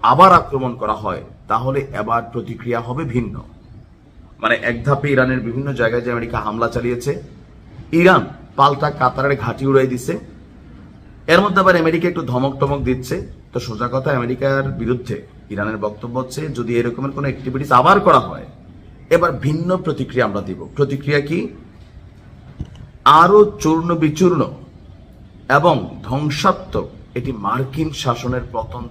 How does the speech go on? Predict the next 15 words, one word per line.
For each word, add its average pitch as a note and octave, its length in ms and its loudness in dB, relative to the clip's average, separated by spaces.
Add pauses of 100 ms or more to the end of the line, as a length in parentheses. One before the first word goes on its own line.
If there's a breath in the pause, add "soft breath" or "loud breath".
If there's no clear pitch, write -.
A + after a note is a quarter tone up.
ত্বরান্বিত B2 500 -4
করতে G2+ 320 -8
পারে। E2+ 240 -10 (840 loud breath)
মানে, C3 140 0
একযোগে C#3 720 0
এতগুলা E3+ 440 -4
অভিযান B2 500 0
চালাবে, G#2+ 540 -2
যেটা B2+ 260 -2
মার্কিন A#2 580 -2
শাসন B2 560 -4 (840)
বা G#2 100 0
আমেরিকার D3 440 4
যে D3 120 -2
ক্ষমতা, C#3+ 680 0